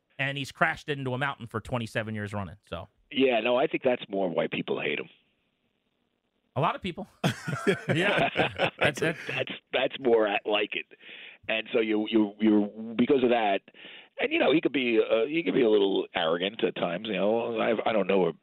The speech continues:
Speaker 2: billionaire who isn't arrogant at times. There's especially self-made billionaires like him. He didn't exactly, like, he wasn't born on third base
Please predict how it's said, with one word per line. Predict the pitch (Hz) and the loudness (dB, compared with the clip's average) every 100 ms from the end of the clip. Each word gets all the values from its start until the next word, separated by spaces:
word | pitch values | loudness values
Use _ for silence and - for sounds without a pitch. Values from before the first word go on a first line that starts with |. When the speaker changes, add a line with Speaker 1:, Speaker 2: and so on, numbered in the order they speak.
| - | 2
Speaker 2:
billionaire | 98 95 90 85 | 2 2 0 0
who | 85 | 0
isn't | 98 85 82 | -2 -2 -4
arrogant | 76 78 78 76 | -4 -4 -6 -8
at | 71 | -4
times. | 76 85 85 | -4 -2 0
There's | 87 - - | 2 2 0
especially | 131 151 - - | 4 4 4 2
self-made | 101 - 101 98 | 2 2 0 0
billionaires | 82 80 80 80 76 | 0 -2 -2 -2 0
like | 80 - | 0 0
him. | 131 104 92 - - - - | -2 -2 -4 -20 -20 -18 -4
He | - | 0
didn't | 117 90 | 0 2
exactly, | 87 90 85 | 0 2 0
like, | 82 82 - | 0 -2 0
he | 117 | 2
wasn't | 113 87 78 | 2 2 2
born | 101 85 | 2 2
on | 78 - | -2 0
third | 90 80 | 0 2
base | 98 | -2